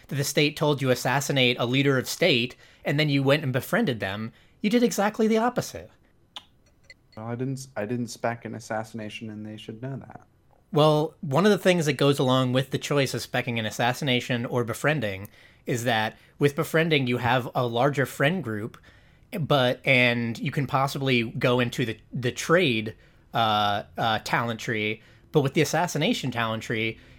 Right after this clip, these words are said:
Speaker 1: it's less about gathering the friends and more about solo resources, which is why the state has to give you money back.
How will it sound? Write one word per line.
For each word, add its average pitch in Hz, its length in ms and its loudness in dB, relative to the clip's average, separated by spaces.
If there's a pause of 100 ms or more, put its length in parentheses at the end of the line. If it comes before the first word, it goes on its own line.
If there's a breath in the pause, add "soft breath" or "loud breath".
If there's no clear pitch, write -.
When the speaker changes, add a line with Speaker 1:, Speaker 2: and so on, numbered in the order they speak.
Speaker 1:
it's - 300 -4
less 147 260 0
about 143 280 2
gathering 139 280 2
the 120 60 -2
friends 185 340 0
and 135 80 2
more 131 160 2
about 113 360 0
solo 165 520 6
resources, 135 680 0
which 113 140 -8
is 113 100 -2
why 113 200 0
the 113 80 -4
state 151 280 -2
has 131 180 -2
to 135 80 -4
give 117 120 -6
you 117 100 -4
money 107 180 -4
back. 95 360 -10